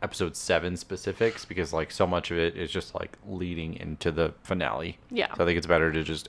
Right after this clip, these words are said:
Speaker 1: overall talk about it.
Speaker 2: Yeah.
Speaker 1: Uh, I wasn't either. I saw some people in Reddit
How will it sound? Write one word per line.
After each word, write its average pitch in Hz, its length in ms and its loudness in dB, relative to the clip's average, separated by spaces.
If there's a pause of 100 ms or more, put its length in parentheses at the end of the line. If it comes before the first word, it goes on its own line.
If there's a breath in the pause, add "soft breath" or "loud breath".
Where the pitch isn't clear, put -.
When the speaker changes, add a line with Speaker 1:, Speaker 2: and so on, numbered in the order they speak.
(120)
Speaker 1:
overall 80 680 2
talk - 300 -2
about - 240 -2
it. - 80 2
Speaker 2:
Yeah. - 120 2 (1120 soft breath)
Speaker 1:
Uh, 95 180 12
I 151 120 12
wasn't 147 300 12
either. 107 440 12 (320 loud breath)
I 101 100 12
saw 110 220 12
some 98 400 8
people 101 420 10
in 98 240 8
Reddit 85 380 12